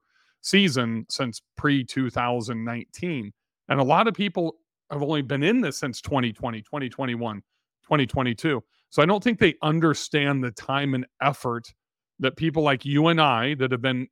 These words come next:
in this business since pre-covid that goes into filling your calendars. It goes into sustaining your pricing integrity and not just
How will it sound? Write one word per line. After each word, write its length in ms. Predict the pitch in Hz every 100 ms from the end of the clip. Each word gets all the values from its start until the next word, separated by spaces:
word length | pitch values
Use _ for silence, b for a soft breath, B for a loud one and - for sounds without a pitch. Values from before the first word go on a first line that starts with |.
| _ _
in 300 | 156 160 160
this 240 | 151 -
business 640 | 131 147 131 127 123 - - _ _
since 280 | - 139 123 -
pre-covid 960 | - 165 185 165 - 196 190 131 127 120 _ _ _
that 200 | 131 143
goes 380 | 127 151 151 131
into 560 | 160 208 196 - 156 131
filling 420 | - 160 175 170
your 160 | 147 135
calendars. 640 | - 135 156 131 113 -
It 120 | 131
goes 240 | 135 143 131
into 500 | 180 185 147 165 143
sustaining 760 | - 139 - 151 147 147 131 - _ _ -
your 160 | 135
pricing 500 | 113 151 151 - 151
integrity 800 | 139 123 - 165 147 139 127 117 - _ _ -
and 460 | 147 143 139 139
not 260 | 139 135 -
just 340 | 135 135 120